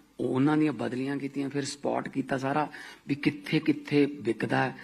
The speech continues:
ਕਿੱਥੇ ਕਿੱਥੇ ਟਾਰਗੇਟ ਕਰਨਾ ਹੈ, ਫਿਰ ਕਿਤੇ ਜਾ ਕੇ ਐਕਸ਼ਨ ਹੋਇਆ। ਇਹ ਕੋਈ ਐਂ ਇੱਕ ਦਿਨ ਦਾ ਕੰਮ ਨਹੀਂ ਹੈਗਾ ਜੀ, ਬੜੀ ਲੰਬੀ, ਲਗਭਗ ਸਾਲ, ਡੇਢ ਸਾਲ ਦੀ ਪਲੈਨਿੰਗ ਲੱਗ ਗਈ ਇਹਦੇ 'ਚ। ਪਰ ਹਾਂ, ਉਹ ਕਹਿੰਦੇ ਆ ਨਾ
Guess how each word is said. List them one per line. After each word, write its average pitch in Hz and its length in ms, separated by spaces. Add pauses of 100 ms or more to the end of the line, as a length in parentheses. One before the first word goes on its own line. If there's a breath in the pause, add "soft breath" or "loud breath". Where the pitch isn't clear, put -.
(200 loud breath)
ਕਿੱਥੇ - 260
ਕਿੱਥੇ 143 220
ਟਾਰਗੇਟ 120 420
ਕਰਨਾ 120 300
ਹੈ, 143 60 (420 loud breath)
ਫਿਰ 156 260
ਕਿਤੇ 151 240
ਜਾ 135 140
ਕੇ 127 200
ਐਕਸ਼ਨ 120 320
ਹੋਇਆ। 95 220
ਇਹ 85 200
ਕੋਈ 143 220
ਐਂ 135 200 (500 loud breath)
ਇੱਕ - 220
ਦਿਨ 131 200
ਦਾ 135 80
ਕੰਮ 120 200
ਨਹੀਂ 113 120
ਹੈਗਾ 107 120
ਜੀ, 127 120
ਬੜੀ 127 340 (640 loud breath)
ਲੰਬੀ, 120 460 (460)
ਲਗਭਗ 117 460
ਸਾਲ, 123 340
ਡੇਢ 127 200
ਸਾਲ 139 220
ਦੀ 127 80
ਪਲੈਨਿੰਗ 113 340
ਲੱਗ 92 160
ਗਈ 101 120
ਇਹਦੇ 113 140
'ਚ। - 120 (480 loud breath)
ਪਰ 143 100
ਹਾਂ, 139 240 (1000 loud breath)
ਉਹ 127 60
ਕਹਿੰਦੇ 165 260
ਆ 180 40
ਨਾ 208 200